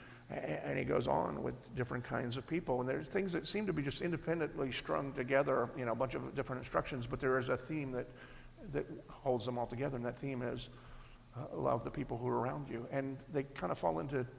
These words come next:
two essential categories here in these verses. There's one that we'll call your neighbor, and the other ones, or maybe, no, maybe all, well, actually, they're all your neighbors, at least by Jesus' definition of neighbor. Jesus was asked, "Who is your neighbor?" And the answer is anybody who comes into your orbit,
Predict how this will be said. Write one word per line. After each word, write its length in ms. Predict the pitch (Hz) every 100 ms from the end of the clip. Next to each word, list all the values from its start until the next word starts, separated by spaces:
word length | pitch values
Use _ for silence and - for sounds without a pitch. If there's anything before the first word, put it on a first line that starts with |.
| -
two 340 | 180 180 147
essential 380 | 139 - 139 -
categories 840 | 123 175 175 - 117 113 - - - -
here 280 | 127 120 143
in 100 | 123
these 140 | 127
verses. 520 | 117 - - 131 - - - - - - - - -
There's 140 | 156 139
one 160 | 175
that 100 | 180
we'll 120 | 175
call 200 | 147 156
your 120 | 139 123
neighbor, 340 | 123 123 180 - - - - - - - - - 175 147
and 100 | 139
the 80 | 151
other 140 | 151
ones, 540 | 143 147 143 131 - -
or 60 | 139
maybe, 220 | 151 139 143
no, 80 | 143
maybe 220 | 135 135
all, 140 | 131 143
well, 180 | 147 143
actually, 260 | 160 - 135
they're 140 | 131
all 180 | 165 170
your 140 | 131
neighbors, 460 | 123 135 139 123 120
at 100 | 120
least 160 | 151 -
by 120 | 131
Jesus' 480 | 117 147 139 127 117
definition 600 | 131 135 131 127 - 120
of 140 | 110
neighbor. 280 | 127 131 127
Jesus 280 | 110 127 123
was 120 | 123
asked, 180 | 123 120
"Who 80 | 151
is 100 | 123
your 80 | 120
neighbor?" 340 | 120 127 131
And 100 | 127
the 200 | 120 120
answer 220 | 131 127 117
is 80 |
anybody 280 | 123 131 120
who 100 | 120
comes 280 | 117 139 117
into 120 | 117
your 120 | 120
orbit, 340 | 117 120 139